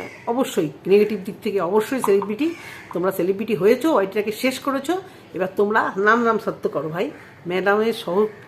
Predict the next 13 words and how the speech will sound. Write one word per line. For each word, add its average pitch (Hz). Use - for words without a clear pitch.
সে 175
মানে 175
ম্যাডাম 196
যেন 254
এদের 262
একদম 233
সমূলে 285
উৎখাত -
করে, -
সমূলে। 185
এই 190
একটা 233
থাকলেই 277